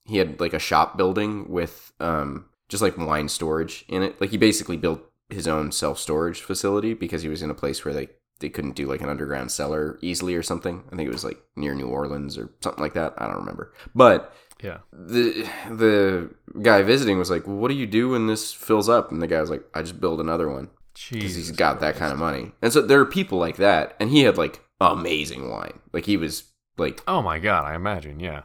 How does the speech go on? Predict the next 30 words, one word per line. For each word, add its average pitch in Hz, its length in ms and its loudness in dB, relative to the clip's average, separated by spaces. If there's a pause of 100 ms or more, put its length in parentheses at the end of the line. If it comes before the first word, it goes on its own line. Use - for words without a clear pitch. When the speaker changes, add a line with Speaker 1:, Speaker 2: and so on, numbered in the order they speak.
Speaker 1:
yeah, 85 360 0
and 107 120 2
he 120 80 2
knew 127 260 10
what 90 120 4
he 82 60 4
was 78 100 -4
talking 104 260 4
about 76 180 -4
with - 140 -8
wine, 71 220 -6
but, - 280 -8 (220)
so 127 80 4
I - 20 4
think 247 220 -2
there 117 100 8
are 92 40 6
people 107 300 0
out 82 140 0
there 85 120 0
like 78 180 -2
that - 360 -2
where 80 380 -2
I 87 60 0
imagine 87 540 0
that's 76 280 -4
where 73 140 -4
that 67 220 -4
wine's 65 340 -8
going. 50 460 -12